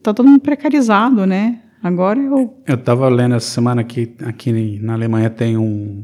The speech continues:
Speaker 2: serviço de entrega que chama Gorillas, que entrega, sei lá, se precisa de pão, coisas pequenas, eles trazem. E o, os funcionários tavam tentando sin-, sindicalizar e eles conseguiram entrar na justiça, né, o Gorillas, pra impedir a, a votação.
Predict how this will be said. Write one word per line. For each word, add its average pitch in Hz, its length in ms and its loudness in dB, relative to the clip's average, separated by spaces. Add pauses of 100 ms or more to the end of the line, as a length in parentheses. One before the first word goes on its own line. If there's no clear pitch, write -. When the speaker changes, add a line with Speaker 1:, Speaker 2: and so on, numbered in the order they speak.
(160)
Speaker 2:
serviço 120 340 -2
de 117 60 -2
entrega 113 320 -2
que - 80 -14
chama 113 180 -2
Gorillas, 117 800 0
que - 220 -8
entrega, 110 580 -6 (320)
sei - 140 -10
lá, 107 100 -6
se - 80 -14
precisa 120 280 -6
de 110 80 -6
pão, 110 640 -2
coisas 110 340 -6
pequenas, 113 480 -4
eles 123 260 -4
trazem. 107 480 -4 (160)
E 113 100 0
o, 107 360 0 (260)
os 104 240 -6
funcionários 107 460 -2
tavam 117 180 -4
tentando 113 320 -4
sin-, 113 500 -4
sindicalizar 120 960 -2
e 123 60 -2
eles 123 180 -4
conseguiram 120 400 -4
entrar 120 220 -4
na 113 120 -4
justiça, 110 540 -8
né, 107 180 -2
o 98 280 -8 (600)
Gorillas, 110 480 -2
pra 113 220 -6
impedir 104 500 -6
a, 101 200 -16 (140)
a 117 60 -10
votação. 107 600 -8